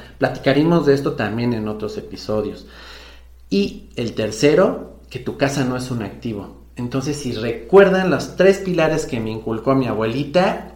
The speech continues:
un libro me los tiró. Entonces, fue un, un, un encuentro fuerte conmigo. Otra vez decir, parar, ¿y, y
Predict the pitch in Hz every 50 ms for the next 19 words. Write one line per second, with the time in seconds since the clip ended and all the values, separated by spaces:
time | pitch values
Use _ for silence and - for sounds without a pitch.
0 | - - 202 190 190 185 180 175 160 151 151 143 135 123 110 107 104 101 101 -
1 | - - 113 113 113 120 117 117 117 - - - 117 117 120 - 139 139 165 170
2 | - - - - - - - - - - - 151 190 220 226 - - - 147 151
3 | 160 160 151 151 151 156 151 151 147 139 139 151 139 - - - 123 127 131 135
4 | 139 - - 143 107 107 110 110 110 110 113 113 117 123 127 - - - - -
5 | - - 131 127 139 147 143 131 127 123 123 123 120 - - - - 120 120 110
6 | - - - 113 101 101 107 110 120 139 - - - - 117 110 - 113